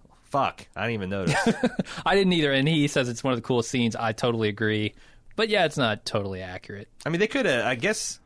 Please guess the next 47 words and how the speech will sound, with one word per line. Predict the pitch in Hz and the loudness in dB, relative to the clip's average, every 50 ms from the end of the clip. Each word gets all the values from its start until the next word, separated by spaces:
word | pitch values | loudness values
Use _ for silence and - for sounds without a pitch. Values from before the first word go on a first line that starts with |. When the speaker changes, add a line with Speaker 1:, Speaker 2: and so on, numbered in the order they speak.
| - - - - - - - - - - | -20 -20 -20 -20 -20 -20 -20 -20 -12 -6
Speaker 1:
they | - 135 | -6 -6
coulda | - - - 208 220 226 180 | -6 -4 0 0 2 2 0
still, | - - - 151 151 139 | -2 -4 -2 0 0 2
I | 127 139 | 2 0
mean, | 147 147 147 143 | 0 0 0 0
I | 135 | 0
get, | 135 131 147 147 - | 0 0 -2 -2 0
would | 139 139 151 151 | 2 2 4 4
have | 147 135 123 | 2 2 2
been | 143 139 135 135 | 0 0 2 0
as | 120 107 - | -2 -2 -4
cool | - - - 131 127 123 123 117 113 113 110 107 98 | -6 -4 -2 0 2 2 4 4 4 4 4 2 2
if | 104 95 | -2 -2
he | - 123 120 | -2 -4 -4
just, | 107 101 110 104 98 - - | -2 0 -2 -2 -2 -2 -2
like, | 110 104 98 95 92 92 92 92 90 85 - - - - | -2 0 0 0 0 0 0 0 -2 -4 -8 -16 -16 -8
you | - 113 104 | -6 -6 -4
know, | 98 92 90 90 90 87 87 87 87 87 90 | -2 -2 -2 -2 -2 0 0 -2 -2 -4 -4
gets | 87 107 101 - - | -6 -6 -6 -6 -8
thro-, | - - 107 104 104 85 | -8 -6 -4 -4 -4 -2
like, | 98 98 92 90 - | -2 -4 -4 -4 -6
he's | 107 98 - | -8 -4 -2
almost | 131 131 131 127 120 110 - | -2 0 0 0 0 -2 0
there | - 117 113 113 | 0 0 2 2
and | 110 107 | 0 0
he | 101 90 | -2 -4
gets | 98 - - | -6 -8 -8
thrown | - - 120 117 113 110 104 | -6 -2 -2 0 0 -2 -2
back | 104 101 101 104 - | -2 -2 -4 -4 -6
against | 110 92 95 95 - | -6 -8 -8 -8 -6
the | 98 90 | -6 -4
hull | 85 101 98 95 95 92 92 92 87 | -2 0 0 0 0 0 0 0 -2
and | 78 95 95 | -2 -2 -4
then | 92 92 | -4 -4
pinned | - - 117 110 101 | -4 -4 -4 -4 -2
to | 104 101 | -6 -6
the | 87 | -8
floor | - - 101 101 98 98 | -8 -8 -6 -4 -2 -2
and | 95 95 | -2 -2
has | 92 87 | -4 -6
to | 90 87 | -8 -6
do | 95 98 | -4 -2
it | 95 | -2
all. | 95 95 - - - - - - - - - | -2 -4 -4 -8 -20 -20 -20 -20 -20 -18 -8
Speaker 2:
Right. | - 117 107 | -4 0 2
Speaker 1:
Probably | 147 147 143 131 117 104 | 2 2 2 0 0 -2
not. | 98 90 87 87 90 92 92 90 | 0 -2 -2 0 0 -2 -2 -4